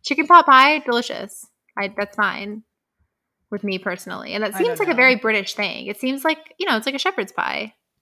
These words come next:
Speaker 1: What is,
Speaker 2: Oh,
Speaker 1: what
Speaker 2: yeah,
Speaker 1: is
Speaker 2: no.
Speaker 1: chicken pie?
Speaker 2: I feel like one of, a quintessential British food is, like, is, like, pasty stuffed with meat.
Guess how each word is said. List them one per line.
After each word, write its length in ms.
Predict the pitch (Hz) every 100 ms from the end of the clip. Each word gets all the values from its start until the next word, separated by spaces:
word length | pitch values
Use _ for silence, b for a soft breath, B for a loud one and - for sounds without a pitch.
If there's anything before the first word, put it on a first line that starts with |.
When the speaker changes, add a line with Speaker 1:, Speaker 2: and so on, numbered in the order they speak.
| _ _
Speaker 1:
What 180 | 226 320
is, 160 | 320 349
Speaker 2:
Oh, 180 | 466 403
Speaker 1:
what 180 | 285 -
Speaker 2:
yeah, 60 |
Speaker 1:
is 80 | 302
Speaker 2:
no. 180 | 311 208
Speaker 1:
chicken 200 | 247 220
pie? 200 | 226 208
Speaker 2:
I 40 | 330
feel 120 | 440
like 160 | 453
one 240 | 254 285 330
of, 80 | 330
a 100 | 277
quintessential 680 | 285 359 330 339 339 294 285
British 360 | 240 247 233 -
food 360 | 254 240 220 -
is, 300 | 214 208 -
like, 460 | 202 190 180 175 - b b b _ -
is, 200 | 233 214
like, 220 | 220 208 - _ _ _ - 190 _ _ -
pasty 720 | 233 240 226 - 220 208 196
stuffed 500 | - - 208 202 -
with 180 | 190 180
meat. 400 | 180 165 -